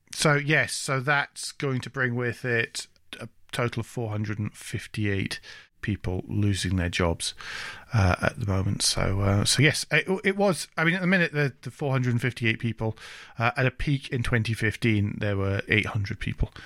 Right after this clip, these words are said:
uh, employed, uh, across those two sites. So there we do. They're trying to,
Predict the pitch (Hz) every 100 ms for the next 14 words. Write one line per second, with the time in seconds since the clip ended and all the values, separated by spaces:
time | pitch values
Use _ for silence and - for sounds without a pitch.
0 | - - - 104 101 104 98 - 95 95
1 | 104 - - - 107 - - 95 - 92
2 | - 107 - - - - - - - -
3 | 98 98 - 151 117 120 - - 127 -
4 | 151 139